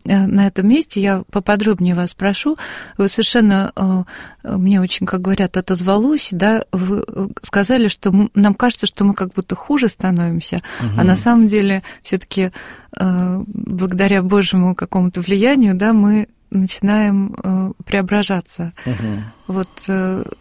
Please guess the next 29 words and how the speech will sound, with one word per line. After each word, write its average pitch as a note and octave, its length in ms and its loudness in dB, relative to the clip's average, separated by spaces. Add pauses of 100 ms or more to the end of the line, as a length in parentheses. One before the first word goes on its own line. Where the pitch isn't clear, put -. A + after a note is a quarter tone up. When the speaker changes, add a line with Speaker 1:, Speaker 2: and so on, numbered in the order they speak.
(600)
Speaker 1:
как G3 240 -2
это? - 160 -8
Р-, F3+ 340 -4
разве G3 260 -2
так, - 380 -6
<laughs> - 480 0
Speaker 2:
Ну, A3 260 4
Speaker 1:
разве G#3+ 220 6
это A3+ 140 2
так A3 200 -2
работает, G#3+ 400 -2
как - 60 2
Speaker 2:
Господь G3+ 360 2
Speaker 1:
бы? G3 40 -2
Speaker 2:
нам F3+ 140 2
просто G3 320 2
это E3+ 120 -2
не F3+ 120 2
показывает, D#3 560 0
потому - 260 2
Speaker 1:
Ага. G3 100 2
Speaker 2:
что D#3 80 0
если E3+ 300 0
мы, F3 160 2
Speaker 1:
То - 40 6
есть G3 120 4
мы A#3+ 100 6
становимся G#3+ 480 2
лучше F#3 200 -2